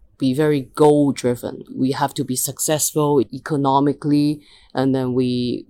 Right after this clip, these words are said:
just don't do anything apart from being famous and rich.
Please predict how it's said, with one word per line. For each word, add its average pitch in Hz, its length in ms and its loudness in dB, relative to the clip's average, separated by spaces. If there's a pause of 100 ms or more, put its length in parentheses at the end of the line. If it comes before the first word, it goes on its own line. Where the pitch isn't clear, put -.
(200)
just - 300 2
don't 208 260 6
do 180 180 6
anything 139 760 0 (180)
apart - 440 -2
from 107 420 -8
being 107 400 -6 (380)
famous 120 640 -4
and 107 300 -10
rich. - 420 -2